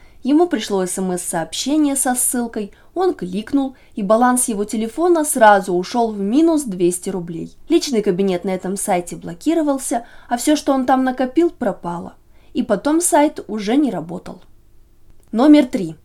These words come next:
Мошенники завлекают выигрышами в конкурсах. Нередко мошенники рассылают письма и сообщения,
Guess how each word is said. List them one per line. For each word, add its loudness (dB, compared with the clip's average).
Мошенники 2
завлекают 4
выигрышами 0
в -10
конкурсах. -6
Нередко 4
мошенники 2
рассылают 0
письма -2
и 0
сообщения, -2